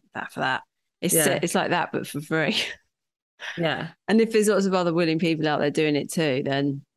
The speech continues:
Speaker 1: and then you never have to talk
Speaker 2: But
Speaker 1: to
Speaker 2: then
Speaker 1: them
Speaker 2: there's
Speaker 1: again.
Speaker 2: websites like that that are for people that are in relationships. They're like, "Oh,
Speaker 1: Yeah,
Speaker 2: do you
Speaker 1: it's
Speaker 2: want to have a
Speaker 1: wild,
Speaker 2: secret
Speaker 1: isn't it?
Speaker 2: affair?" I, I, ugh, I can't think of anything worse. I tell
Speaker 1: Oh,
Speaker 2: Steve
Speaker 1: just couldn't be
Speaker 2: everything. I'd be
Speaker 1: bothered.
Speaker 2: shitted it.
Speaker 1: Just couldn't be bothered. It's just,
Speaker 2: No.
Speaker 1: it's more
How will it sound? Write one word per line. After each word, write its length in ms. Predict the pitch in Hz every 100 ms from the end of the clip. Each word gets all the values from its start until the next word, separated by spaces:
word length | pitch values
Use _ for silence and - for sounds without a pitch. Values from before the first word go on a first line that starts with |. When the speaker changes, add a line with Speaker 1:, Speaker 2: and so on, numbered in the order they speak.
| _ -
Speaker 1:
and 120 | 196
then 100 | 214
you 80 | 220
never 200 | 226 214
have 160 | 220 220
to 80 |
talk 140 | 208 254
Speaker 2:
But 60 |
Speaker 1:
to 60 | 330
Speaker 2:
then 80 | 370
Speaker 1:
them 120 | 339
Speaker 2:
there's 120 | 320
Speaker 1:
again. 140 | 320 311
Speaker 2:
websites 380 | - 269 247
like 200 | 233 226
that 260 | 247 226 220
that 100 | 226
are 240 | - 214 208
for 220 | - 233 226
people 300 | 202 180 165
that 100 | 143
are 60 |
in 100 | 151
relationships. 960 | 147 143 143 - 135 135 131 - - - _
They're 100 | 165
like, 140 | 160 170
"Oh, 120 | 175
Speaker 1:
Yeah, 100 | 180
Speaker 2:
do 80 | 175
you 60 | 156
Speaker 1:
it's 60 | 160
Speaker 2:
want 140 | 160
to 40 | 165
have 100 | 170
a 100 | 165
Speaker 1:
wild, 140 | 151 175
Speaker 2:
secret 200 | 165 180
Speaker 1:
isn't 40 | 147
it? 20 |
Speaker 2:
affair?" 420 | 143 160 175 226 247 - - -
I, 240 | 185 214 226 233
I, 140 | 185
ugh, 80 | 180 165
I 640 | 147 156 190 214 165 156
can't 220 | - 160 160
think 120 | 151
of 60 |
anything 200 | 156 170
worse. 480 | 185 196 180 170 - -
I 20 |
tell 180 | 190 202
Speaker 1:
Oh, 20 |
Speaker 2:
Steve 200 | 226 185
Speaker 1:
just 180 | 165 180
couldn't 160 | 180 170
be 60 | 160
Speaker 2:
everything. 80 |
I'd 120 | 165 170
be 40 |
Speaker 1:
bothered. 120 | 160
Speaker 2:
shitted 460 | 170 - - 214 214
it. 60 | 160 143
Speaker 1:
Just 180 | 139 -
couldn't 220 | 233 208
be 80 | 165
bothered. 340 | 165 180 190
It's 420 | 165 - - -
just, 140 | - 170
Speaker 2:
No. 160 | 160 156
Speaker 1:
it's 120 | 170 220
more 260 | 247 233